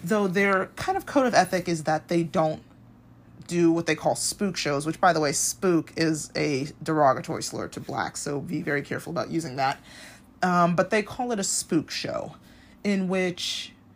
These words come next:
they don't do it, because to mess with people's dead relatives is a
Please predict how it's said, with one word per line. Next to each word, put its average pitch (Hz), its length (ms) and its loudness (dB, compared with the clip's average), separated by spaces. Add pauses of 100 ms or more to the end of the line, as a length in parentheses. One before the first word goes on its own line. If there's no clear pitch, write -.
(600)
they 196 180 2
don't 180 300 0
do 240 180 -4
it, - 180 -8
because 165 580 0
to - 140 -6
mess 196 300 0
with - 120 -6
people's 180 340 -4
dead 156 240 -2
relatives 147 580 -4
is 156 140 -6
a 151 140 -4